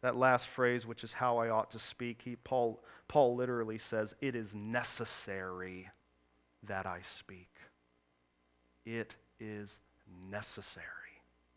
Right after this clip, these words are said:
There's no choice. There's no, "I don't feel like it." There's no, "maybe another time."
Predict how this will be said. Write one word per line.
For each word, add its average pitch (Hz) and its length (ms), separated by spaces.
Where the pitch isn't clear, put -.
There's 113 180
no 120 120
choice. - 760
There's 117 260
no, 131 380
"I 123 80
don't 120 160
feel 185 400
like 127 320
it." 139 220
There's 127 240
no, 135 460
"maybe 135 360
another 123 320
time." 98 540